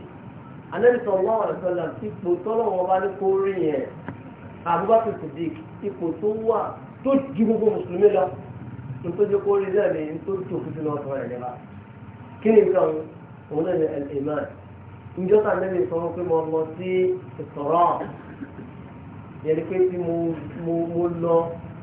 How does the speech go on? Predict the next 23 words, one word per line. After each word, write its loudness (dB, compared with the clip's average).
láti 2
Mẹ́kà, 2
mo 4
lọ 8
sí 0
Jerusalem, 6
láti -4
Jerusalem, 0
yẹn 4
ni -4
pé -8
Masjid -4
al-Aqsa, 0
mo -6
sì -2
gun -2
sánmà 0
lọ, 0
tó -6
mo 0
tún -2
dé -4
padà, 4